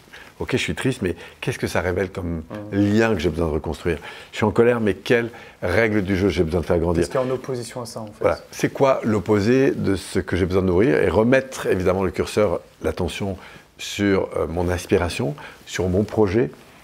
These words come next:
Speaker 1: et bien sûr, sur la manière dont je vais, euh, avancer, que ce soit dans mon positionnement, dans ma stratégie, dans les moyens. Et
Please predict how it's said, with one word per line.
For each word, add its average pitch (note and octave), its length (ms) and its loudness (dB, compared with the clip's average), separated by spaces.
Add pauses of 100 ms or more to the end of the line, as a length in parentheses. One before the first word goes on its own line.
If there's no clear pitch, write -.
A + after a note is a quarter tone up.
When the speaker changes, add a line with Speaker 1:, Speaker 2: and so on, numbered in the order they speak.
(240)
Speaker 1:
et F#2 60 -2
bien E2+ 140 -2
sûr, A2 280 -2 (260)
sur - 440 0
la F2 160 -2
manière F#2+ 600 0
dont F2+ 200 -8
je E2+ 120 -4
vais, F2 360 -2 (140)
euh, E2+ 140 -2 (560)
avancer, F2 360 -2
que - 340 -20
ce - 60 -18
soit D#2+ 80 -2
dans D#2 120 -4
mon D#2 120 -4
positionnement, E2+ 600 -2
dans E2+ 80 -4
ma E2+ 100 -8
stratégie, E2 640 -6
dans E2+ 100 -8
les E2 80 -8
moyens. E2 260 -8 (840)
Et F2 280 0